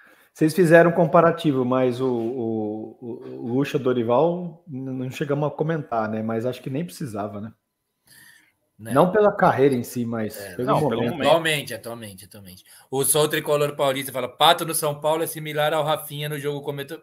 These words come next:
Speaker 2: comemorativo do Bayern. Só vai entrar em momentos festivos.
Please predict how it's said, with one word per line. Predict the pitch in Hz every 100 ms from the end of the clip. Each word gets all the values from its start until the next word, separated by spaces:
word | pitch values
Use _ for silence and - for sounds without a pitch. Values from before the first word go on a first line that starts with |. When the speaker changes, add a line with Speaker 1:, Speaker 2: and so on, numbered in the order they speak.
| _
Speaker 2:
comemorativo | 139 139 143 143 139 135
do | 131
Bayern. | 117 107 104 _ _ _ _ _
Só | - - 131
vai | 110 135 151
entrar | 156 143 139 147
em | 151
momentos | 147 143 147 143
festivos. | 156 147 - 117 101 95 101 -